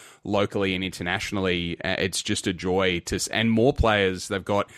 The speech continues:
you know, the teenager whose name escapes me, who is gonna be a killer in a couple of years as well. You can correct me on that,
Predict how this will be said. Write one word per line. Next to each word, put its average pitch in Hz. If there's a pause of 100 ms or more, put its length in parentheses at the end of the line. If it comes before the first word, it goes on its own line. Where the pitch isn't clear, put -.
(220)
you 101
know, 95
the 98
teenager 110
whose 98
name 98
escapes 98
me, 95
who 92
is 95
gonna 92
be 92
a 87
killer 101
in 92
a 87
couple 98
of 90
years 92
as 90
well. 98
You 90
can 90
correct 101
me 101
on 92
that, 92